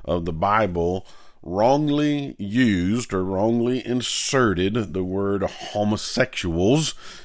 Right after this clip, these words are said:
in the New Testament back in nineteen and, uh, forty-six. And so that insertion of that word has transformed how people look at,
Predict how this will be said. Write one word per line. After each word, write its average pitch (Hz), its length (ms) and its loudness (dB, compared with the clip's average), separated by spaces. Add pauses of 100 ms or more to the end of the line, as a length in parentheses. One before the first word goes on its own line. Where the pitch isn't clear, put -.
in 95 180 -2
the 92 80 -2
New 98 160 -2
Testament 110 560 -2
back 90 320 -2
in 87 260 -2
nineteen 92 720 -4
and, 82 380 -6
uh, 78 380 -6
forty-six. 98 880 4 (440)
And 87 360 2
so 92 360 2
that 92 280 0 (760)
insertion 117 680 4
of 104 140 4
that 92 240 2
word 104 520 4
has 87 500 -2 (680)
transformed 113 840 2
how 90 180 -2
people - 420 12
look 90 280 -2
at, 87 180 -2